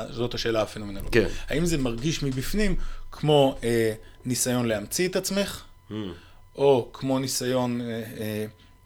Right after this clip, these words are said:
Speaker 1: אה, לבחור אקזיסטנציאלית, אה, תהיה אשר תהיה המשמעות המדויקת של המילים האלה, או שמא, אה, זה מרגיש כמו ניסיון למצוא תשובה לשאלה, תשובה שנמצאת שם, אה, ושאת, אה, אה,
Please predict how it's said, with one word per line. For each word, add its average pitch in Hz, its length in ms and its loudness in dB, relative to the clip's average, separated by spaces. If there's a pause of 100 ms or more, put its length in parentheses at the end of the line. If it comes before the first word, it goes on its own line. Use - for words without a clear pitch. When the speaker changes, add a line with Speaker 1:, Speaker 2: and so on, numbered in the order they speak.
Speaker 1:
אה, 110 140 -2
לבחור 123 480 0
אקזיסטנציאלית, 123 1000 -2 (680)
אה, 127 60 -4 (320)
תהיה 127 200 0
אשר 120 180 -2
תהיה 117 180 0
המשמעות 113 360 -4
המדויקת 113 340 -4
של 117 120 -6
המילים 110 300 -6
האלה, 117 220 -4 (680)
או 175 80 6
שמא, 202 500 6 (100)
אה, 160 120 -4
זה 156 120 -4
מרגיש 147 340 -2
כמו 151 200 -2
ניסיון 131 340 -2
למצוא 139 280 -2
תשובה 117 380 0
לשאלה, 156 400 2 (280)
תשובה 131 340 -2
שנמצאת 117 480 -2
שם, 180 240 -2 (580)
אה, 139 180 0
ושאת, 123 540 -2 (140)
אה, 120 140 -4 (120)
אה, 113 220 0